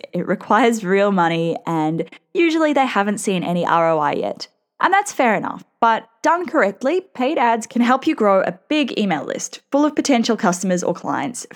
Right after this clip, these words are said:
fairly quickly, even if you don't have an existing audience. Now, I'm talking Facebook ads here, not boosted posts, and we'll cover the difference about these a little bit more in the very near future. I'm also talking about Pinterest promoted pins, LinkedIn ads,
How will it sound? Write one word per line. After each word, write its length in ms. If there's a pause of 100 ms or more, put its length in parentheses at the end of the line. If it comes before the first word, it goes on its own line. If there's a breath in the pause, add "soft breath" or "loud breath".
(120)
fairly 300
quickly, 560
even 240
if 140
you 80
don't 280
have 460
an 200
existing 440
audience. 640 (220)
Now, 260
I'm 140
talking 340
Facebook 500
ads 300
here, 300
not 240
boosted 340
posts, 360 (100)
and 180
we'll 80
cover 300
the 80
difference 400
about 280
these 380 (100)
a 60
little 220
bit 160
more 360
in 120
the 80
very 240
near 160
future. 500 (160)
I'm 100
also 200
talking 260
about 240
Pinterest 400
promoted 400
pins, 540 (160)
LinkedIn 520
ads, 520